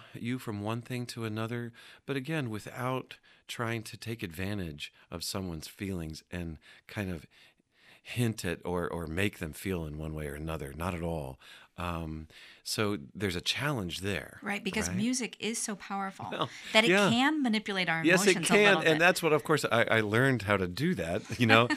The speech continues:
Speaker 2: <laughs>
Speaker 1: um, t-, you know, training to be a composer so that I could emote and, and try to, uh, move people. And then here I am writing for documentaries, and I, I'm not doing <laughs> that, right?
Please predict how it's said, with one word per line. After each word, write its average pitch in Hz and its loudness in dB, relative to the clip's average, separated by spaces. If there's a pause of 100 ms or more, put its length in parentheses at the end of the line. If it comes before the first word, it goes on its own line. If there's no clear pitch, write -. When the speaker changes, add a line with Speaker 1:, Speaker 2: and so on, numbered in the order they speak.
(100)
Speaker 2:
<laughs> - -6
Speaker 1:
um, 110 6 (100)
t-, - -10
you 107 -2
know, 101 -2
training 113 -2
to 101 -2
be 104 0
a 95 0
composer 101 -2
so - -6
that 85 -6
I 87 -2
could 80 -10 (440)
emote 90 -4 (280)
and, 87 -4
and 87 -6
try 87 -2
to, 80 -6
uh, 85 -6
move 110 -2
people. 73 -8
And 107 -2
then 117 0 (200)
here 120 -4
I 117 -2
am 110 -2
writing 101 0
for 101 -6
documentaries, 101 -2
and 98 -6
I, 95 -6 (300)
I'm 104 -2
not 185 -2
doing 80 -6
<laughs> - -8
that, 95 0
right? 110 0